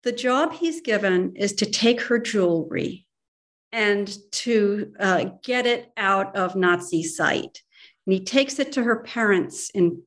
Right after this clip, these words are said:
in, who are in, in, um, in Czechoslovakia at this time. So they disappear for a while. And then, you know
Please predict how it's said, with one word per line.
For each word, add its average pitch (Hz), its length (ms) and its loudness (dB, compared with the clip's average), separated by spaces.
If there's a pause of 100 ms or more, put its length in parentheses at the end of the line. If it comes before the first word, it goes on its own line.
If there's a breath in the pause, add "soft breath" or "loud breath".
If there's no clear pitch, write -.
in, 185 320 0
who 190 240 2
are 180 240 4
in, 180 560 2 (160)
in, 180 360 2
um, 170 480 0 (680 loud breath)
in 175 320 0
Czechoslovakia 170 1000 0
at - 140 -6
this 151 160 -4
time. 156 560 0 (960 loud breath)
So 262 260 -2
they 294 160 2
disappear 339 640 0
for 240 260 0
a 214 120 0
while. 185 640 2
And 233 200 0
then, 262 480 2 (300)
you 233 160 0
know 208 640 0